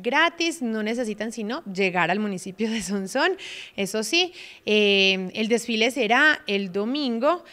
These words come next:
veinte de agosto en las fiestas del maíz del municipio de Sonsón. Acá los estamos entonces esperando.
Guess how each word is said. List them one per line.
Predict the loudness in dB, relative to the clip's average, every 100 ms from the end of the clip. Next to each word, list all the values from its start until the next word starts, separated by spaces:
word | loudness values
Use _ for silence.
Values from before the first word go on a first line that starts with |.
| -14
veinte | -2 0 0 -2 -4 -2
de | -2
agosto | 0 0 -2 -4
en | -6
las | -6 -8
fiestas | -8 -6 -6 -8
del | -6 -6 -6
maíz | -8 -10 -12
del | -10
municipio | -8 -8 -12 -12 -8
de | -8
Sonsón. | -8 -12 -8 -6 -4
Acá | -8 -8 -6 -4
los | -4
estamos | -8 -10 -10 -10
entonces | -10 -10 -10 -12
esperando. | -10 -12 -10 -2 2 2 2 -4